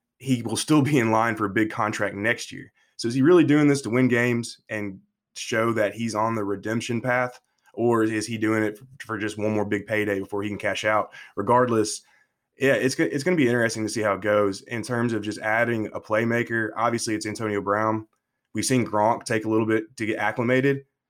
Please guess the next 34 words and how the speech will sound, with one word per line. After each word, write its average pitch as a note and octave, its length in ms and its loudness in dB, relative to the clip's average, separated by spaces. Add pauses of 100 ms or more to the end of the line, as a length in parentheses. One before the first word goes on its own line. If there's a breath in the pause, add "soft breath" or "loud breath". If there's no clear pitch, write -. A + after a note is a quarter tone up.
(100)
Don't A2 180 0
know A2+ 100 4
if G#2+ 80 0
that's A2 160 2
gonna A2 140 -6
be G#2+ 80 0
the G#2+ 40 0
same A2 220 -4
case A2 260 -4
with G2 140 -8
him, C3 320 -2 (280)
but A#2+ 420 2 (120)
if A2+ 500 -6 (380)
Brown A#2 440 -2
gets A#2+ 220 -2
rolling A#2 460 0
like G2 220 -2
Gronk G#2+ 340 0
is A#2+ 80 -14
currently C3 400 -2
rolling C#3+ 500 0 (120)
around G#2+ 320 -2
week A2 200 -4
fourteen, A2 400 -6
fifteen, A#2 360 -4
sixteen, D3+ 480 -4 (340)
then G#2 240 0
all A2 180 4
bets G2+ 260 0
are G2 120 0
off F#2+ 180 0
with F#2+ 80 -18
this - 160 -14
offense. - 560 -12